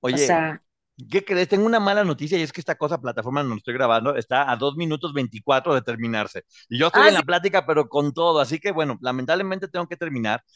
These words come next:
Speaker 1: Te agradezco
Speaker 2: Sí.
Speaker 1: mucho por haber estado. La verdad que yo podría seguir platicando dos horas, pero tienes dos hijos.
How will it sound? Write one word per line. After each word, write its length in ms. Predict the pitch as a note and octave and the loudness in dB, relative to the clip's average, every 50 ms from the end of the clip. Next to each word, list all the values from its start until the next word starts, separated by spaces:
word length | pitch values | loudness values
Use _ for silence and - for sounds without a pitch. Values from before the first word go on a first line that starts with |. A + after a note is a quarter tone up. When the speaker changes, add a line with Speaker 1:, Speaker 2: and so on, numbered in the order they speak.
| _ _ _ - | _ _ _ -2
Speaker 1:
Te 80 | C3 | -2
agradezco 460 | B2 B2+ B2 B2+ C3 D3+ D#3 - - | 0 2 2 2 2 2 2 2 0
Speaker 2:
Sí. 20 | G3+ | 0
Speaker 1:
mucho 340 | F3+ E3+ E3+ E3 - G3 - | 2 0 0 -2 -2 -6 -4
por 160 | - C3+ C3 | -2 0 0
haber 200 | B2 B2 C3 C#3+ | 2 2 0 -2
estado. 360 | D3 - - A2 G#2 A#2 C3 | -4 -4 -4 -4 -2 0 0
La 80 | B2 A2+ | 0 0
verdad 220 | G#2 G#2+ A#2 B2 | 0 0 -2 -2
que 80 | - D3 | -2 -4
yo 100 | C#3+ C3 | -4 -4
podría 200 | D3 C3+ C3+ C3 | -4 -4 -4 -4
seguir 160 | C#3+ C#3 B2 | -4 -6 -6
platicando 500 | C3+ C3 A2+ A2 G#2+ - F3 D#3+ D#3 D3 | -8 -10 -10 -10 -10 -8 -6 -4 -2 -2
dos 180 | C3+ C3+ A2+ | -2 -2 0
horas, 180 | B2+ B2+ C#3+ C#3+ - | 0 0 0 0 -2
pero 140 | A#2+ A2 G#2 | -4 -6 -6
tienes 300 | _ - C#3+ C3+ C#3+ C3+ | _ -8 -6 -6 -4 -4
dos 200 | B2 C#3 B2 - | -4 -4 -4 -6
hijos. 400 | A#2+ A2+ F#2+ B2 C3+ B2+ - _ | -10 -10 -6 -6 -6 -6 -6 _